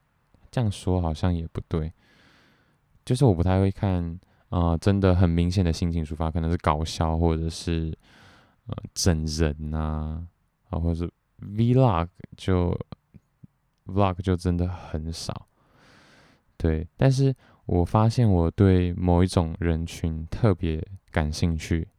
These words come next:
那这种人群就是你看他的生活，但是他的选择，他不管选什么，就是可能他去吃的店啊，或者是他穿的衣服，或者是他买的东西，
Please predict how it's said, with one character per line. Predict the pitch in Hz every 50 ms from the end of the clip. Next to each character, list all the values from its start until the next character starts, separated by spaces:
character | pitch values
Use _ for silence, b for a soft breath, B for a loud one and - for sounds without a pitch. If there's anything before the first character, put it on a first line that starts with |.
| _
那 | - 98 101
这 | 104 120
种 | 117 101
人 | 90 87 87
群 | 87 - 90 85 85
就 | 85 92
是 | 87 104 107 98 B B B B B B B B B B B
你 | - 87
看 | 82 - 107 104
他 | 107 104 98
的 | 90
生 | 87 - - 87 85 87 87
活， | 87 90 82 85 - - _ _ _
但 | - 98 98 95
是 | 92 90 98 95 92 90 95 b b b b b b b b b _ _ _ _
他 | - - 101 98 98
的 | 98 95 90 - -
选 | - - - - - 95 87 78 78 78
择， | - - 82
他 | 82 90 101
不 | 107 120
管 | 113 104 90
选 | 85 - 90 85 87
什 | 90 87
么， | 82 82
就 | 85 92 92
是 | 95 95 95
可 | - 90
能 | 82 80 80 B B B B B B B
他 | - - 92 90
去 | 104 98
吃 | - - - - - - 95 92
的 | 85 85 - -
店 | - 90 87 85 - -
啊， | - - - 90 -
或 | - 95 90
者 | 85
是 | 82 - 92 87 85
他 | - - 92 90
穿 | - - - 95 87 87
的 | 90 85 80
衣 | - - 87 82 82
服， | 82 - - - - - - B B B B B B B B
或 | - 95 92
者 |
是 | 92 98 -
他 | - - - 92 90 90
买 | 92 95 92 80 76 73
的 | 76 80
东 | - 82 78 80 82
西， | 82 - - 85